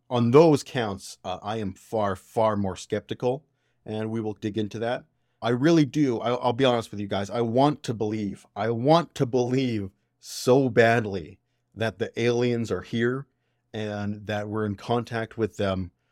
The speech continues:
But the fact of the matter is, is that I'm, I know that when you want to really believe something,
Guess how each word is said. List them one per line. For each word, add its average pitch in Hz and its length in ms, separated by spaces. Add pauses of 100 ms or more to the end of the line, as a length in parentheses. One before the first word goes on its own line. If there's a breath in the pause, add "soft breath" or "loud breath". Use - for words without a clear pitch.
(160)
But 120 300
the - 40
fact 131 300
of 120 60
the 120 40
matter 104 320
is, 92 220
is 90 160
that 92 200 (520)
I'm, 113 260
I 117 120
know 117 360 (400)
that 95 300
when 110 220
you 110 80
want 110 380
to 117 160
really 110 420
believe 113 500
something, 120 480